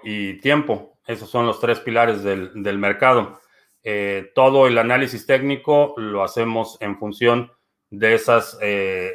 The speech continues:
de esos tres pilares y tiene una buena dosis de,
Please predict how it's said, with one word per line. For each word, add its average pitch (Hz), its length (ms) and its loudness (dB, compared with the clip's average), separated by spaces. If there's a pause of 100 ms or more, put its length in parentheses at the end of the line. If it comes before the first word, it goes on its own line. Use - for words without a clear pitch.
de 107 80 0
esos 113 240 -2
tres 120 200 2
pilares 131 600 2
y 98 520 -10 (1300)
tiene 151 240 2
una 156 200 6
buena 160 260 6
dosis 156 480 2
de, 120 420 4